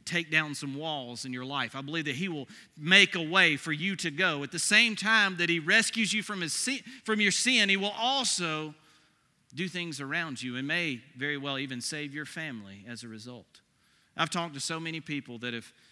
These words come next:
uh, because they've surrendered their hearts and life to Jesus Christ and have done what God has told them to do, their family has come to a saving knowledge of Jesus Christ themselves. Because they just continued to seek God, and that's all they did. They said, "God, whatever you want to do in my life, I'm open to it."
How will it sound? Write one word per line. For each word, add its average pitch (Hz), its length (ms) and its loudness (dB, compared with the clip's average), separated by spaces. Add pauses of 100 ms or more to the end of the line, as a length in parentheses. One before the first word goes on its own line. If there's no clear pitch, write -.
(300)
uh, 120 140 -10
because 139 300 -6
they've 147 120 -4
surrendered 160 360 -4
their 147 100 -4
hearts 156 360 -8
and 139 120 -8
life 147 300 -6
to 127 80 -12
Jesus 139 420 -8
Christ 143 340 -10
and 139 60 -10
have 127 60 -12
done 151 180 -8
what 123 120 -12
God 147 240 -8
has 135 120 -12
told 147 220 -12
them 139 140 -10
to 135 60 -12
do, 123 260 -8 (960)
their 127 80 -10
family 143 400 -4
has 107 140 -10
come 135 220 -10
to 120 100 -12
a 110 40 -10
saving 127 340 -6
knowledge 117 300 -12
of 113 60 -14
Jesus 113 340 -12
Christ 113 300 -16
themselves. 117 600 -18 (760)
Because 156 320 0
they 170 100 2
just 156 200 -4
continued 175 400 -4
to 170 60 -4
seek 190 320 -2
God, 185 260 0
and 135 100 -4
that's 143 160 -6
all 170 160 -2
they 180 120 0
did. 180 160 2
They 147 40 0
said, 151 160 -6
"God, 165 180 0
whatever 180 240 2
you 202 120 -2
want 214 140 -2
to 202 40 0
do 214 140 2
in 202 80 0
my 190 100 2
life, 196 300 6
I'm 160 100 -2
open 170 300 -4
to 120 220 -10
it." 110 40 -18